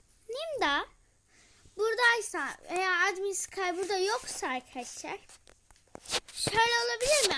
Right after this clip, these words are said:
Admin de Sky da burada yok ya. Sky yerine de Sena Senat alsa. Arkadaşlar bir de ayrıca şöyle söyleyeyim. Bakın bekleyin. Arkadaşlar nerede o?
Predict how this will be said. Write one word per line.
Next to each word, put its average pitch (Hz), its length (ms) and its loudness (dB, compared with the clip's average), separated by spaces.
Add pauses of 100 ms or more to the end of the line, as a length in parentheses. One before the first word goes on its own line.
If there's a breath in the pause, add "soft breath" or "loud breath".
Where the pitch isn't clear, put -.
(100)
Admin 392 340 -2
de 392 100 -4
Sky 381 460 -2
da 359 160 0
burada 339 160 -4
yok 571 340 0
ya. 220 240 -4 (680 loud breath)
Sky - 400 -6
yerine 480 600 2
de 494 200 -2
Sena 392 360 -2
Senat 403 360 -4 (180)
alsa. 311 460 -6 (640 loud breath)
Arkadaşlar 427 600 0
bir 381 80 0
de 403 80 -2
ayrıca 403 380 0
şöyle 466 380 -4
söyleyeyim. 415 480 -4 (520)
Bakın 311 280 -8 (280)
bekleyin. 320 500 -4 (2000)
Arkadaşlar 277 580 -10
nerede 285 460 -8
o? 254 160 -8